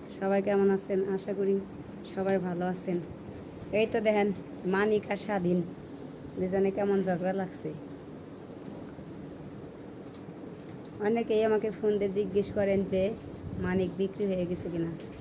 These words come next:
এখনো মানিক বিক্রি হয় নাই, কারণ ঈদের অনেক দিন বাকি। সবাই খালি বলে, "ঈদের অনেক দিন আছে।" এই তো কথাবার্তা হচ্ছে, লোকজন আসতেছে।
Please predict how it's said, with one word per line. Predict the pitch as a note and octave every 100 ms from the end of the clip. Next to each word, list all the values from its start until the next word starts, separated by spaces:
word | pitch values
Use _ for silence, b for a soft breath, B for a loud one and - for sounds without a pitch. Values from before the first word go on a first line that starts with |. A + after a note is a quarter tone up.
| - - - - - -
এখনো | - G3 F#3
মানিক | F#3 F#3+ F3+
বিক্রি | F#3 F3+ -
হয় | F#3 F3+
নাই, | F3 F3+
কারণ | F3+ F3+
ঈদের | F3+ E3+ F3+
অনেক | F3 E3+ E3
দিন | E3+ E3+
বাকি। | E3+ F#3+ F3 -
সবাই | E3+ F3
খালি | F3 E3+
বলে, | E3+ E3 E3 - - - - - - -
"ঈদের | F3+ F#3
অনেক | F#3 F#3+ E3+
দিন | F#3
আছে।" | F#3 F3 - G3+ G3 - - - - - - - - - - - - - - - - -
এই | A#3
তো | A#3+ A3+
কথাবার্তা | G#3+ G3+ F#3+ F#3+
হচ্ছে, | F#3+ F#3+ - F#3+ F3+ - - - - - - - E3+
লোকজন | F#3 F3 F3
আসতেছে। | E3+ F3 - E3+ F3+